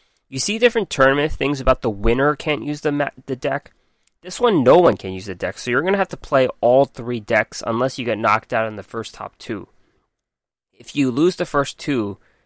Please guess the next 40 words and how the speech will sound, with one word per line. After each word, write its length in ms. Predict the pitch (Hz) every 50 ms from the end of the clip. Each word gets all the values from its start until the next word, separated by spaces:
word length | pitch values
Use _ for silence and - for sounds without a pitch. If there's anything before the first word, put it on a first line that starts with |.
| _
you're 140 | - 123 143
not 120 | 147 160 -
gonna 100 | 131 110
play 260 | - - 131 123 117
the 60 | 101
third. 420 | - - - 135 135 107 90 - _ _ _ _ _ _ _ _ _ -
But 140 | 123 113 -
every 640 | - 131 135 143 165 185 202 202 190 190 196 185 - _ _ _ _ _ _ - 127 113 101 -
duel 520 | - 135 131 143 143 143 147 160 170 156 -
is 200 | - 120 120 -
gonna 200 | - 139 135 135
be 240 | 117 - 123 120 120
a 60 | 107
different 580 | 101 _ - 120 113 - - 120 104 98 - _
deck, 300 | - - 95 82 - -
so 140 | - - 127
you, 180 | 123 117 117 - _ _ _ _ -
even 240 | 151 175 180 196
the 80 | 190 160
loser 560 | 131 113 113 131 147 151 147 135 143 139 135
can't 400 | - - - 139 135 131 113 -
use 200 | 120 117 113 107
their 100 | - 101
deck 280 | 92 - 101 98 - -
anymore. 260 | 90 87 87 87 92
That's 160 | 101 117 - 165
a 60 | 147
pretty 340 | - - - 151 147 143 135
big 220 | 123 123 107 - - -
rule. 260 | 110 104 90 90 - _ _ _ _ _ _ _ _ _ _ _ _ _ _ _ _ _ _ _ _ _ _ _ -
So 60 | 131
that 260 | 139 147 170 190 190
is 140 | 190 170 147
it 120 | 151 147
for 140 | - - 147
the 80 | 135 139
K 300 | - - - 131 139 139
C 200 | - - 139 135
G 260 | 120 - 123 120 117
T. 500 | - - - - 165 160 165 170 165 -